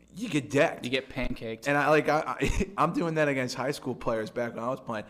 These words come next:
Speaker 1: Imagine getting fucking Kronwall, like, literally just dying because he's coming in full speed and throws his back right into you. It's ins-, uh, it's just, if you wanna watch highlights and you wanna get someone into hockey, show 'em Nick Kronwall highlights. I promise
Speaker 2: If
Speaker 1: that'll get 'em interested.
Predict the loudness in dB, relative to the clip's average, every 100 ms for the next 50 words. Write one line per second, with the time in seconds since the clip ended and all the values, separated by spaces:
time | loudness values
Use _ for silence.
0 | -12 -4 0 2 0 -2 -2 -6 -8 -6
1 | 0 4 4 4 -4 -4 -6 0 0 2
2 | 2 4 4 2 -2 -10 -4 -2 0 -2
3 | -6 -12 -8 -8 -6 -8 -4 -2 -2 -4
4 | -2 -2 -2 -2 -2 -2 -4 -6 -8 -10
5 | -10 -6 -6 -6 -10 -8 -8 -8 -8 -12
6 | -16 _ _ -20 -16 -14 -14 -14 -12 -12
7 | -12 -14 -14 -16 -16 -18 _ _ _ -16
8 | -6 -2 0 0 0 -2 -2 2 2 0
9 | -6 -10 -12 -12 -10 -8 -6 -6 -6 -6
10 | -6 -8 -8 -8 -4 -2 -2 -4 -8 -6
11 | -6 -6 -8 -10 -12 -4 -2 -2 -8 -8
12 | -8 -8 -8 -10 -12 -12 -12